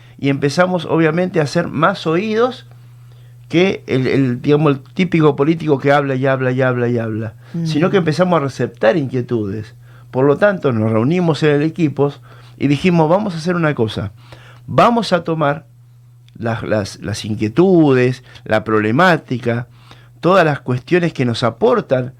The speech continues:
Speaker 1: los vecinos y comerciantes, nos vamos a sentar a escribir y vamos a, a elaborar un proyecto de ordenanza municipal". ¿Para qué? Una carpeta. Entonces, bien est-, la estudiamos,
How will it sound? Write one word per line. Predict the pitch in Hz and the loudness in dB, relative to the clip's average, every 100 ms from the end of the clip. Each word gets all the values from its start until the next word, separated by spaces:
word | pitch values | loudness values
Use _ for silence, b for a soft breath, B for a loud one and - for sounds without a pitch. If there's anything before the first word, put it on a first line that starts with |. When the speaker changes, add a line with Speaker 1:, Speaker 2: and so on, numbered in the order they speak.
| b - | b -4
Speaker 1:
los | 120 | -2
vecinos | 117 120 151 139 131 | -2 -4 -2 -2 -4
y | |
comerciantes, | 131 127 127 143 110 107 110 117 - B B B | -2 -2 0 0 0 0 -4 -6 -10 B B B
nos | 107 120 | 0 2
vamos | 143 240 220 165 | 2 0 0 -4
a | |
sentar | 143 147 139 160 | -4 -4 0 2
a | 156 | 2
escribir | - 139 135 143 131 135 147 - - B B B B | -2 -2 2 4 2 0 -6 -20 -20 B B B B
y | 117 | 2
vamos | 151 214 214 185 | 4 4 2 2
a, | 170 | 2
a | 143 | 2
elaborar | 143 139 143 156 165 135 139 - b b b - | 2 4 4 4 4 2 0 -12 b b b -6
un | 190 202 - - - - | -2 -2 -6 -20 -10 0
proyecto | 165 170 - 226 - 233 220 - b b b b | 2 2 0 -2 -2 -4 -4 -8 b b b b
de | - 135 | -4 2
ordenanza | 147 147 151 170 175 180 180 175 _ _ | 4 4 2 2 2 2 0 0 _ _
municipal". | - 127 123 117 107 95 95 - - - | -6 -4 -2 -4 -2 -2 -4 -14 -20 -8
¿Para | - 170 170 | 0 2 2
qué? | 143 110 | -4 -6
Una | - 226 | -2 -2
carpeta. | 214 170 135 107 101 - - b b b | 0 0 -2 -8 -12 -16 -20 b b b
Entonces, | 143 160 180 127 107 95 - b b b b - | -6 0 2 2 -2 -6 -14 b b b b -14
bien | - 165 170 | 0 2 2
est-, | 143 - - - - _ _ | -2 -10 -20 -20 -20 _ _
la | - 127 | -10 -8
estudiamos, | - 123 185 175 165 170 - | -2 4 4 4 -2 -10 -18